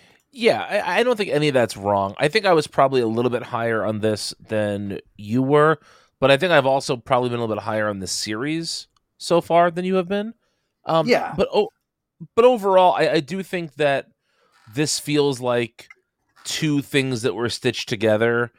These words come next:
Speaker 1: and not particularly elegantly stitched. Like, there's only one thing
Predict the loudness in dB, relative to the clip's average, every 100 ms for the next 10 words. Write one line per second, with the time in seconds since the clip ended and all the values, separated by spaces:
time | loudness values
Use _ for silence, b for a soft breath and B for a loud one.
0 | _ _ _ -4 -2 0 0 -2 -8 -8
1 | -6 -4 -2 -2 -2 -2 -2 -2 -4 -4
2 | -2 -4 -2 0 2 2 2 0 2 0
3 | 0 -2 -2 0 -2